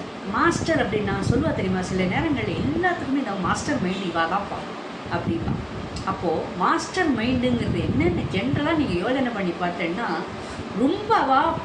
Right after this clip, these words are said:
பல ஆங்கிள்ல யோசனை பண்ணி பார்த்துருப்பா. பல ஆங்கிள்ல இப்படி பண்ணா சரி. இப்ப, இப்ப ஜென்ரலா நம்ம என்ன சொல்லுவோம், ஒரு, ஒரு எக்ஸ்கர்ஷன் போறோம் அப்படின்னு ஸ்கூல்ல சொன்னான்னு வச்சுக்கோங்களேன், அப்ப அந்த எக்ஸ்கர்ஷன்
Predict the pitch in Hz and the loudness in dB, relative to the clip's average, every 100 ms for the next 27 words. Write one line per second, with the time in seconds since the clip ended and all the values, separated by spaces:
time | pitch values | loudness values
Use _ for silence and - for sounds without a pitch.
0 | - 240 269 339 339 294 349 370 381 349 | 0 2 4 4 4 4 4 4 4 4
1 | 302 294 285 247 220 - 170 165 - - | 4 4 4 2 0 0 0 -2 -4 -4
2 | - - - - - - - - - - | -2 -2 -2 -4 -8 -8 -10 -10 -10 -8
3 | - - 262 311 359 359 370 370 302 - | -8 -4 2 4 4 4 4 4 4 2
4 | - - - - - - - - - - | -4 -8 -4 -4 -2 -2 -2 0 -2 -2
5 | - 330 330 285 285 285 294 262 - 247 | 0 0 2 2 4 4 2 0 0 0
6 | 240 - - 226 220 226 208 196 175 233 | 0 -6 -2 0 0 0 2 2 2 2
7 | 262 285 320 320 262 247 277 262 240 233 | 4 4 4 4 4 4 2 2 2 2
8 | 226 226 220 214 214 220 - 269 262 240 | 2 2 2 0 0 0 2 2 2 2
9 | 214 208 202 196 220 185 - - - - | 0 2 4 4 2 0 0 -2 -2 -2
10 | 214 196 240 240 - 269 254 220 196 185 | 0 2 2 0 0 0 2 2 2 0
11 | 214 214 220 - 180 - 175 175 202 190 | -2 0 0 0 -2 0 0 2 0 -4
12 | - - - 202 214 196 180 208 - 320 | -8 -10 -6 -4 -2 0 0 -2 -2 0
13 | 320 311 320 339 | 4 4 4 4